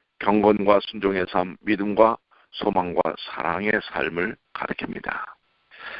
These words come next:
이 열전의 비유에서 나온 것처럼 슬기로운 다섯처럼 준비된 삶을 사는 일이 필요합니다. 십이 절부터는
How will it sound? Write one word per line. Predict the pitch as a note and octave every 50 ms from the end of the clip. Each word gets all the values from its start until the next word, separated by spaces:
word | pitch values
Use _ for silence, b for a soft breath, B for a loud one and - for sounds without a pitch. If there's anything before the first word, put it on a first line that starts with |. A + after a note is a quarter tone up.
| B B B B B B B _ _ - -
이 | - F2+
열전의 | F2 E2+ - F#2+ F2+ F#2 F2+
비유에서 | - - G2 G2 G2 F#2 F2 - -
나온 | G2+ F#2+ F#2+ G2 G2+
것처럼 | G2+ G#2 - - F#2+ F#2+ A2 A2+ A2 G#2 _ _ _ _ _ _ -
슬기로운 | - - D3 C#3+ B2+ C3+ C3+ C3 C3 C3+ B2+
다섯처럼 | - - - - G#2 G#2 - - - - C#2 - - - - A#1+ C2+ E2+ G2 - - - _ _ _ _ _ _ _ _ _ _ _ _ _ _ _ _ _ _ - -
준비된 | - - G#2 A2+ B2 C3+ C3+ B2+ C3+ B2+ B2 B2+ B2+ A#2+ -
삶을 | - D#2+ C#2+ D2+ D#2 D#2+ F2+ A2 - - _ _ _ _ _ _ _ _ - -
사는 | - - A1 A#1 A#1+ A#1
일이 | - - - - - - _ -
필요합니다. | - - - - - - - - - - - - - - _ _ _ _ _ _ _ _ B B B B B B B B
십이 | - - - A#2+ G2 G2 F#2 E2+
절부터는 | F#2 F#2 E2+ - - - E2 E2 E2 D#2+ D2